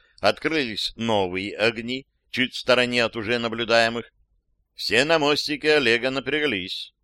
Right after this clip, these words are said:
Сразу дали условный ракетный запрос экстренного обозначения фарватера, получив условленный ответ, от которого — похолодело в душе. Судя по нему, крейсер и его сопровождение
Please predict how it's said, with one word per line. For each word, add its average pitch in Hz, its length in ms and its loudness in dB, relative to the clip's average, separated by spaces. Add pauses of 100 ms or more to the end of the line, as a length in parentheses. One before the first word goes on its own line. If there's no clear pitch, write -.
(420)
Сразу 127 380 0
дали 147 220 6
условный 139 460 2
ракетный 131 480 0
запрос 120 580 0 (260)
экстренного 123 680 0
обозначения 113 640 -2
фарватера, 110 640 2 (540)
получив 120 460 0
условленный 113 880 0
ответ, 113 360 2
от 104 160 2
которого — 113 760 2 (440)
похолодело 104 680 2
в 101 80 -6
душе. 95 480 -2 (960)
Судя 117 400 6
по 107 140 2
нему, 113 340 2
крейсер 107 480 0
и 101 140 -8
его 104 340 -2
сопровождение 98 840 -2